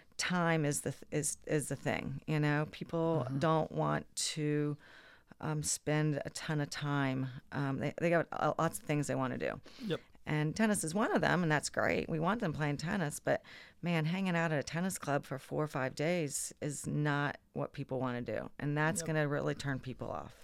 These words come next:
Speaker 2: Yep. I think I saw the same thing at the I T A summer circuit the whole summer that we went and traveled all, to all these cities, is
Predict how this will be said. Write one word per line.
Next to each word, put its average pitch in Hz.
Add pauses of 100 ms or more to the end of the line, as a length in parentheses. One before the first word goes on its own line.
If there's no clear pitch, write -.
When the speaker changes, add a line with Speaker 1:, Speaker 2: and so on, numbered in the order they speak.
(200)
Speaker 2:
Yep. 160 (320)
I 180
think 208
I 196
saw 196
the 175
same 185
thing 175
at 147
the 156
I 156
T 151
A -
summer 147
circuit 139
the 131
whole 139
summer 139 (320)
that 139
we 139
went 139
and 135
traveled 139
all, 135 (160)
to -
all 139
these 131
cities, 139 (360)
is 156